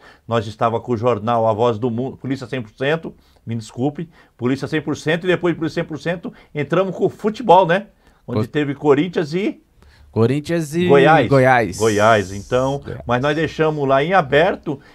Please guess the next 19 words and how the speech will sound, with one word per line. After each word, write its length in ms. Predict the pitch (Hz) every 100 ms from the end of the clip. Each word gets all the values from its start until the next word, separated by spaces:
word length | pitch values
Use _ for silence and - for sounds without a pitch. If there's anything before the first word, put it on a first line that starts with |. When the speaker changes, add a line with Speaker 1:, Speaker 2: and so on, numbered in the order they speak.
| _
Speaker 1:
e 120 | 156
fomos 360 | 175 175 190 180
mais 220 | 165 185
de 80 | 185
um 60 |
milhão 540 | 208 220 196 151 160 196
e 60 |
cem 240 | 190 - 180
mil 160 | 175
pessoas 760 | 180 - - - 147 180 120 - _ _ -
visualizando, 1040 | 123 120 139 139 110 123 143 147 143 143 - _
ou 360 | 101 117 127 123
a 120 | 117
gente 260 | 113 135 -
pegamos 680 | 139 110 123 127 120 113 110
as 240 | 107 104
imagens 460 | 117 131 117 107 110
da 120 | 131
nasa 500 | 127 139 175 135 101